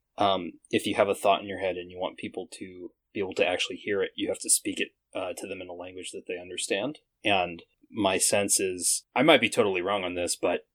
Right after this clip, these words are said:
uh, making a video game, even though it's way more work, you're gonna have a much greater chance of people getting it into their heads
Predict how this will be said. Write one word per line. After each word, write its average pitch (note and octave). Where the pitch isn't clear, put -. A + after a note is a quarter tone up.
uh, F2
making G2
a F2+
video F2+
game, F2
even F#2
though F2
it's -
way F2+
more F2
work, F2+
you're G#2
gonna F2+
have F#2
a F#2
much F#2+
greater E2+
chance F2
of -
people F2
getting F#2+
it F#2
into -
their E2+
heads F2+